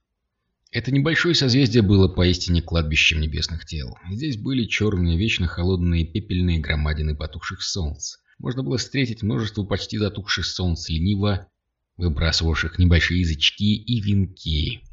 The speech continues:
во все направления на своей каменной тёмной поверхности. Тут были и зловещие красные шары затухающих солнц, планеты, которых уже, казалось, заковало в броню вечного льда.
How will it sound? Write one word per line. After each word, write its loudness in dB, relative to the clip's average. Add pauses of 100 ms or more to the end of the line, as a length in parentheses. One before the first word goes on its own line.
(1000)
во -2
все -2
направления 0
на -2
своей -2
каменной 0
тёмной -2
поверхности. -4 (680)
Тут 0
были 4
и 6
зловещие 4
красные 2
шары 2
затухающих 0
солнц, -2
планеты, -2
которых -4
уже, -2 (1400)
казалось, -2
заковало 2
в -6
броню 0
вечного -2
льда. -2